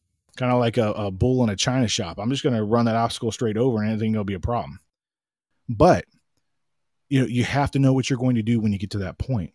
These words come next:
So that's why it's good to lay down all these goals and objectives towards your vision and have that clear end state in mind.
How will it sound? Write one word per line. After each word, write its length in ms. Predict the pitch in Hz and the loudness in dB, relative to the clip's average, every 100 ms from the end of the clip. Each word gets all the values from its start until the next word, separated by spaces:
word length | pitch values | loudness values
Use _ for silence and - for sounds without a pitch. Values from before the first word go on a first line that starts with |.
| _ | _
So 160 | - 123 | -4 2
that's 240 | 135 170 | 4 4
why 120 | 220 180 | 4 2
it's 160 | 110 | 4
good 200 | 147 151 | 2 4
to 60 | 127 | 4
lay 180 | 120 117 | 4 4
down 240 | 113 110 | 2 2
all 160 | 107 107 | 0 0
these 240 | 107 98 | -2 -4
goals 300 | 107 107 107 | -2 -2 -2
and 80 | 110 | -2
objectives 720 | 92 110 107 - 110 98 - _ _ _ _ - | -2 -4 -4 -2 -2 -2 -6 _ _ _ _ -2
towards 300 | 147 156 151 | 4 4 4
your 120 | 147 | 2
vision 360 | 113 117 120 113 | 2 2 2 2
and 140 | 107 | 2
have 260 | 123 120 113 | 0 0 0
that 140 | 95 | -4
clear 340 | - 151 160 127 | 0 0 0 0
end 220 | 131 127 | 0 0
state 300 | - 110 98 | -2 -4 -4
in 180 | 104 98 | -4 -4
mind. 400 | 95 92 82 | -4 -8 -12